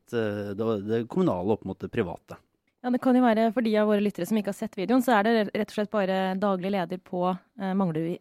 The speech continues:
Speaker 2: Manglerudhjemmet. Vanskelig å si fort. <laughs> Men, men hun, hun forteller da, holder foredrag om, eh, hvilke grep de har tatt for å gjøre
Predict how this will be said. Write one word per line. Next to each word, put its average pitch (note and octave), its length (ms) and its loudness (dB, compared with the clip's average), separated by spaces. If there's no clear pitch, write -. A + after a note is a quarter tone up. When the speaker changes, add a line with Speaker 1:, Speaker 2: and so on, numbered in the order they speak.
Speaker 2:
Manglerudhjemmet. F3 800 -2
Vanskelig G#3+ 320 -10
å - 60 -16
si E3 140 -10
fort. - 380 -14
<laughs> G#3+ 100 -6
Men, B3+ 140 4
men C4 140 4
hun, C4 180 10
hun C4 160 8
forteller A3 420 0
da, A3 140 4
holder A3 160 0
foredrag G#3 480 2
om, G#3+ 300 2
eh, G3+ 160 2
hvilke G3+ 220 -2
grep F#3 240 -4
de F3 100 -4
har F3 80 -8
tatt A#3+ 160 -2
for A3 80 -4
å A3 60 2
gjøre D#3+ 180 0